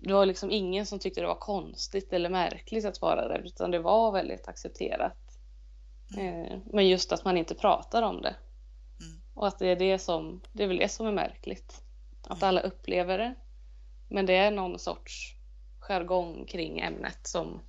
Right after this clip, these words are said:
Speaker 1: gör att man inte vill prata om det eller vågar.
Speaker 2: Mm. Man lägger locket
Speaker 1: Och
Speaker 2: på.
Speaker 1: att det, ja, men lite så.
Speaker 2: Mm. Ehm, jag tänkte på de här personerna i dina fokusgrupper. Är det både män och kvinnor och olika åldrar och så, eller hur ser, ser sammansättningen ut?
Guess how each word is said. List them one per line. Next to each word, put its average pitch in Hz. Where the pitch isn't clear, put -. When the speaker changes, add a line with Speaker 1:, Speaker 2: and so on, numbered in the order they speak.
Speaker 1:
gör 180
att 175
man 185
inte 170
vill 247
prata -
om -
det -
eller 180
vågar. -
Speaker 2:
Mm. 170
Man 170
lägger 165
locket -
Speaker 1:
Och 196
Speaker 2:
på. -
Speaker 1:
att -
det, -
ja, 233
men 185
lite -
så. -
Speaker 2:
Mm. -
Ehm, 202
jag 220
tänkte 247
på -
de 220
här 226
personerna 196
i 185
dina 190
fokusgrupper. -
Är 196
det 196
både 190
män 202
och 196
kvinnor 214
och 160
olika 180
åldrar 208
och -
så, -
eller 170
hur 175
ser, 175
ser -
sammansättningen 170
ut? -